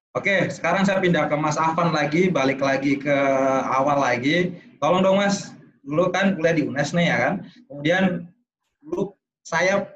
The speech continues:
pernah mengulik nih dari status-status W A gitu kan nih, anak aktif nih gitu kan. Oke, mungkin bisa dijelaskan nih, dulu aktif sebagai apa di kampus, terus kira-kira,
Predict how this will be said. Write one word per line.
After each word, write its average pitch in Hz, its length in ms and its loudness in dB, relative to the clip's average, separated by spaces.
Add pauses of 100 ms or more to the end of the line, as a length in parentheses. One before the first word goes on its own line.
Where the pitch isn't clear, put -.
(120)
pernah 180 240 -2
mengulik 190 560 2
nih 170 160 2
dari 143 240 2
status-status 135 720 -8
W 123 240 -16
A 131 160 0
gitu 127 80 -4
kan 147 160 0
nih, 180 240 0
anak 175 400 -2
aktif 226 400 -8
nih 202 480 2
gitu 147 80 -2
kan. 143 320 -4 (320)
Oke, 190 320 -4
mungkin 190 240 2
bisa 151 160 0
dijelaskan 131 540 -2 (100)
nih, - 60 -2 (580)
dulu 151 160 -4
aktif 160 320 -2
sebagai 131 320 -2
apa 143 400 -2
di 143 80 0
kampus, 143 960 -6
terus 170 240 2
kira-kira, 151 560 0